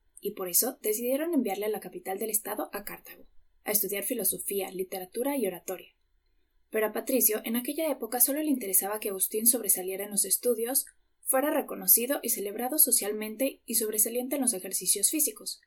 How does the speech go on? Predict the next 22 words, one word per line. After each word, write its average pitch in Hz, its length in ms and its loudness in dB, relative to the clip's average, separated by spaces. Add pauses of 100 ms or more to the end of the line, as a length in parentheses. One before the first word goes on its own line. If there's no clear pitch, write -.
(640)
Nada 262 260 4
le 339 80 6
importaba 214 480 2
de 202 80 2
la 190 100 0
vida 196 160 0
espiritual 208 760 -4
o 214 100 4
la 196 140 4
falta 208 260 -2
de 214 140 -2
ella 208 180 0
de 214 80 0
su 196 140 2
hijo 180 160 -6
Agustín. 254 520 0 (840)
Y 190 160 4
este, 190 340 -2
ni 202 160 -4
tardo 220 320 4
ni 277 100 6
perezoso, 190 640 0